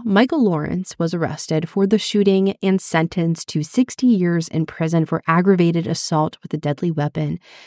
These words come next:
His conviction was overturned on appeal, and he was tried again and found not guilty.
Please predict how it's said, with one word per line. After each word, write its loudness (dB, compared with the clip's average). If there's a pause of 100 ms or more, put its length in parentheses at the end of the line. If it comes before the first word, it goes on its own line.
(220)
His 4
conviction 4
was 2
overturned -2
on -2
appeal, -8 (140)
and 2
he 2
was 2
tried -4
again 2
and 0
found -8 (160)
not -4
guilty. -12